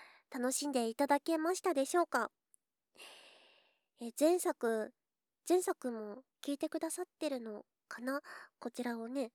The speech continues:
今聞いてくださってる方は。前作は結構その、さくらちゃんにほ-、さくらちゃんの方に、え、フォーカスを当てた作品だったんですけど、今作はまたちょっと、あんまり言うとネタバレになっ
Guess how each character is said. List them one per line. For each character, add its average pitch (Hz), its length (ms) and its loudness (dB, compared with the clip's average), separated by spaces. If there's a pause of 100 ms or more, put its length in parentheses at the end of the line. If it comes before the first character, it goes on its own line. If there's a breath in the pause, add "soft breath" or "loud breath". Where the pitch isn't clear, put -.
(440)
今 233 160 -4
聞 - 180 -6
い 220 60 -2
て 226 80 -8
く 233 100 -8
だ 247 120 -4
さ 240 80 -8
っ 233 40 -10
て 214 120 -6
る 208 100 -10
方 208 280 -12
は。 202 160 -10 (1080 loud breath)
前 403 140 6
作 370 260 -2
は 320 220 4 (280 loud breath)
結 - 180 -2
構 254 160 0
そ 247 160 -4
の、 214 300 -4 (300 loud breath)
さ - 140 -2
く 370 120 2
ら 359 100 4
ち - 100 -4
ゃ 285 80 4
ん 233 160 -4
に 220 100 -4
ほ-、 247 200 -4 (220)
さ 349 120 -4
く 370 140 2
ら 339 140 6
ち - 160 -2
ゃ 349 180 6
ん 285 240 -6
の 381 200 8 (120)
方 285 320 2
に、 339 260 0 (560 loud breath)
え、 262 80 0
フ 302 180 2
ォ 277 40 4
ー - 40 -20
カ 247 160 -4
ス 233 160 -2
を 220 100 0
当 226 80 -2
て 226 100 -6
た 226 160 -6
作 247 300 -6
品 226 260 -4
だ 240 80 -2
っ 233 80 -8
た 208 140 -4
ん 214 40 -10
で 226 120 -4
す - 80 -14
け 285 120 -2
ど、 330 160 4 (380 loud breath)
今 415 180 6
作 269 220 -2
は 220 140 -2
ま 233 140 -4
た 285 120 0
ち 339 80 0
ょ 302 60 2
っ - 20 -20
と、 - 180 0 (1500)
あ 214 60 -4
ん 233 60 -4
ま 233 120 -4
り 226 100 -6
言 233 60 -4
う - 20 -12
と - 120 -18
ネ 190 140 -16
タ 220 160 -10
バ 208 120 -8
レ 208 100 -12
に 214 60 -18
な 220 100 -12
っ - 20 -12